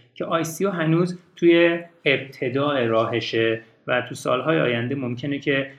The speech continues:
در کنار روش‌های مرسوم عرضهٔ اولیه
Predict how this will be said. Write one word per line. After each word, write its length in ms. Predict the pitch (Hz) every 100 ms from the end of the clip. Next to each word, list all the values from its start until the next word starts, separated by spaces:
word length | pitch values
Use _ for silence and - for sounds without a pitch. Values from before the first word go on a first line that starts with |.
| _
در 200 | 131 123
کنار 720 | - 131 123 143 143 139 135 - - _
روش‌های 1200 | - 123 117 117 113 - - - 196 185 139 123 120 - -
مرسوم 640 | 131 123 120 - 180 175
عرضهٔ 520 | 120 107 117 113 113 117
اولیه 880 | 110 110 117 113 117 139 151 151